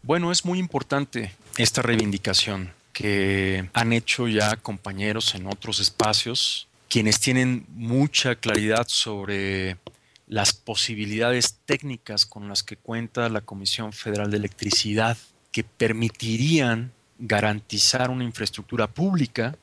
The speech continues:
que reconozca el derecho de la población al acceso a Internet, como un derecho humano inclusive.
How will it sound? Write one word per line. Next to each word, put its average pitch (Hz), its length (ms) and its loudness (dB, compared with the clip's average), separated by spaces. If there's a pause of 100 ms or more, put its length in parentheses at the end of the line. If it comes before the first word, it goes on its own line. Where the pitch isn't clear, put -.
que 110 140 2
reconozca 113 720 -2
el 143 100 -2
derecho 110 540 -2 (340)
de 131 140 6
la 139 100 4
población 113 560 -2
al 107 140 -2
acceso - 440 0
a 104 40 -6
Internet, 92 480 -8 (260)
como 98 220 -4
un 113 100 0
derecho 113 440 2
humano 110 440 0
inclusive. 95 640 -4